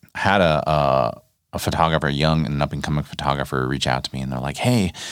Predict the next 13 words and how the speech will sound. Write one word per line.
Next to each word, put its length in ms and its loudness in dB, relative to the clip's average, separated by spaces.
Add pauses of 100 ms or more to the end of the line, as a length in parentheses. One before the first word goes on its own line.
(360)
um, 400 0 (120)
I 80 2
wanna 200 6
assist 380 2
you 240 0
on 120 -2
a 40 0
shoot." 320 4
And 120 -4
there 100 0
was 240 0
a 200 0
local, 600 -2